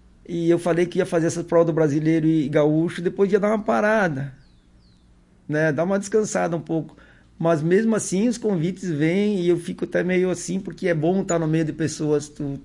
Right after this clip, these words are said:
tem muita amizade, você vê coisas novas, é um mundo diferente. Quem tá no meio de competição ou que faz outras competições, no caso,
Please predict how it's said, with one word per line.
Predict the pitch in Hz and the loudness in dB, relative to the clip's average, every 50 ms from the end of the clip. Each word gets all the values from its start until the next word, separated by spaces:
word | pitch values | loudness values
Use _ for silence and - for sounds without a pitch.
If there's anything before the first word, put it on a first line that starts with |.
| - - - | -18 -20 -12
tem | - - 165 | -6 -4 -2
muita | 151 156 185 196 185 190 175 170 | -2 0 -2 -2 -2 -2 -2 -2
amizade, | 170 180 165 151 135 123 160 156 170 180 170 170 165 143 151 156 156 | -2 -2 -2 -2 -2 -2 0 0 2 2 2 0 0 0 0 -2 -2
você | 139 143 - - 170 170 165 160 156 | -2 -4 -6 -4 -2 0 0 0 0
vê | 135 135 170 | 0 0 -2
coisas | 165 - - 165 165 156 160 151 139 | -2 -2 -2 -2 0 0 0 -2 -2
novas, | 143 151 156 170 170 170 165 147 151 151 147 147 - - - - - _ _ _ _ _ _ _ | -2 -4 -2 -2 -2 -2 -2 -2 -2 -2 -4 -4 -8 -16 -20 -20 -20 _ _ _ _ _ _ _
é | - 165 | 2 2
um | 175 | 2
mundo | 175 180 202 190 202 | 4 4 2 0 0
diferente. | 175 190 185 - 185 160 156 160 156 147 156 - - _ _ _ _ _ - _ _ | -2 -4 -2 0 2 2 4 2 2 0 -4 -10 -18 _ _ _ _ _ -20 _ _
Quem | - 185 240 294 | -2 -2 -2 0
tá | - 202 190 | 0 0 0
no | 185 180 165 | 0 0 0
meio | 160 165 165 165 165 165 160 147 131 - - - - - _ _ - _ _ _ | 2 4 4 4 4 4 2 0 -2 -6 -10 -16 -20 -20 _ _ -20 _ _ _
de | - 147 156 | -14 -14 -10
competição | - 165 151 156 170 156 147 156 - 147 151 170 180 170 151 135 | -8 -8 -6 -2 -2 -2 -4 -4 0 2 2 4 4 2 0 0
ou | 131 147 160 160 | 0 0 -2 -2
que | 156 - - | -4 -6 -10
faz | - - 156 160 156 131 - - - - - - - _ _ _ | -4 0 0 0 0 0 -4 -12 -18 -20 -20 -20 -20 _ _ _
outras | - 180 226 262 240 - 147 139 - - | -2 0 0 0 0 -2 -2 -2 -4 -4
competições, | - 160 - 147 143 - - 185 190 175 | -6 -6 -4 -4 -6 -4 -2 0 0 0
no | 160 151 | 0 -2
caso, | 156 151 151 151 147 131 - | -2 0 0 0 -2 -2 -8